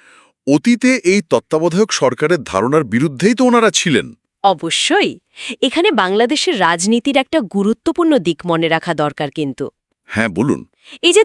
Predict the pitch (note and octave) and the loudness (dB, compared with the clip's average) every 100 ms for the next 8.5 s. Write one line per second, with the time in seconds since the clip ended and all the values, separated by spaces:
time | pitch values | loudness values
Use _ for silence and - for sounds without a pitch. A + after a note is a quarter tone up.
0 | - F#3 - B3+ C4+ B3 C#4 - G#3+ F3 | 4 0 0 0 2 0 0 2 0 2
1 | G3 G3+ F#3+ G3+ - - A#3 - - - | 0 2 2 0 -2 -4 -4 -6 -20 -4
2 | D4+ G4+ G4+ G#4 G4+ G#3+ A3+ C#4 G3 F3 | 0 4 4 2 0 2 2 0 0 2
3 | F3+ F#3+ G#3+ G#3+ A#3 B3 C#4 - C#4 D4+ | 2 2 0 0 0 0 -2 -2 -2 -2
4 | - F4+ _ _ _ - - C#4 F#4 G#4 | -4 -6 _ _ _ -6 -4 0 2 0
5 | - F3+ F3+ A3 B3+ D4+ F4 - D4 F#3+ | 0 0 2 2 2 0 0 0 2 2
6 | - - _ A3 D4 D4+ D#4+ - F4 G#4 | -2 -12 _ 4 4 4 2 2 2 4
7 | E4+ A3 B3+ F4 G#4+ - G4 D4 G3 - | 4 4 4 2 0 0 2 2 2 2
8 | E3 D3+ C3+ D#3 B2 | 2 0 -2 -6 -6